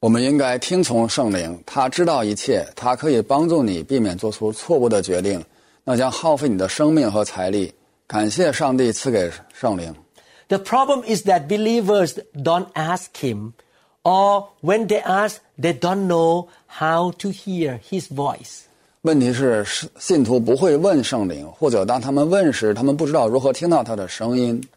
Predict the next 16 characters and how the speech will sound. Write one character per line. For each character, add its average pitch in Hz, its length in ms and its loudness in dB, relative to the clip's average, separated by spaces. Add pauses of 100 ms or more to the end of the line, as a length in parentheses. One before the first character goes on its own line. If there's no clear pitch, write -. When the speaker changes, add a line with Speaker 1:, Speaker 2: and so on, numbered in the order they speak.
(580)
Speaker 2:
Christians 240 600 2 (420)
are 196 360 2 (420)
thought 214 340 4 (140)
to 214 140 -2
be 175 320 -2
easy 214 520 0
target 180 580 -2 (140)
by 156 220 2 (120)
evil, 190 440 0 (100)
insincere 175 760 -2
people. 156 540 -8 (460)
Why? 151 440 0 (340)
Because 160 400 -2 (240)
Christians 196 640 0
are 165 160 -6 (100)
taught - 540 -2